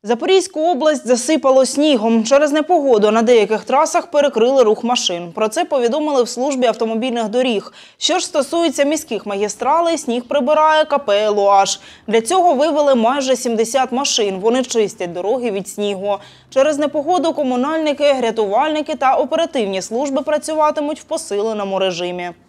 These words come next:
Занять не буде. Запорізькі школи будуть закриті до десятого січня. Про це повідомили в міському департаменті освіти. Того ж дня розглянуть питання про продовження карантину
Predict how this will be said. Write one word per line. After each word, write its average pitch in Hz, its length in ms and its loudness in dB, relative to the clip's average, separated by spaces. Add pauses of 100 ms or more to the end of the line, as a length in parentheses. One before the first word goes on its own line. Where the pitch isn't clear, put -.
(1300)
Занять 269 420 0
не 311 120 2
буде. 247 520 4
Запорізькі 320 540 0
школи 226 400 2
будуть 202 300 2
закриті 294 440 0
до 247 180 0
десятого 262 580 -2
січня. 202 640 -4
Про 220 120 -2
це 320 140 -6
повідомили 277 640 0
в - 20 -2
міському 226 460 -4
департаменті 214 680 -2
освіти. 185 680 -4
Того 277 260 -2
ж 269 80 -10
дня 202 200 0
розглянуть 196 500 -6
питання 294 480 -4
про 240 220 -2
продовження 233 640 -4
карантину 208 720 -6